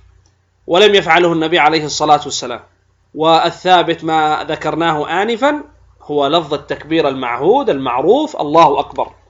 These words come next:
وهناك أقوال أخرى للفقهاء ما احتجنا أن نذكرها، إنما اكتفينا بأشهر الأقوال، ورجحنا ما ذكره المؤلف رحمه الله. ولا شك أن هذا هو الصواب،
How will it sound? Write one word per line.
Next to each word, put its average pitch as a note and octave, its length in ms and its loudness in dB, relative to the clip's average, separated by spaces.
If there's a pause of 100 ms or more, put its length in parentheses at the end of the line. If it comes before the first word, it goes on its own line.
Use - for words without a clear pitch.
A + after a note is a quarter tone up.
(180)
وهناك C#4 440 6
أقوال C#4 380 4
أخرى C4+ 320 6
للفقهاء A#3 760 6 (340)
ما A3 500 6
احتجنا F#3+ 580 2
أن E3+ 100 0
نذكرها، E3+ 720 6 (420)
إنما A3+ 280 2
اكتفينا G3+ 480 0
بأشهر F#3 440 0
الأقوال، F3 520 6 (500)
ورجحنا F#3 640 4
ما F3 160 0
ذكره E3 420 2
المؤلف D#3 640 0 (200)
رحمه D#3+ 420 0
الله. F#3+ 360 4 (380)
ولا G#3 260 6
شك F#3+ 280 -2
أن E3 260 0
هذا E3 280 0
هو D3 160 0
الصواب، E3+ 500 4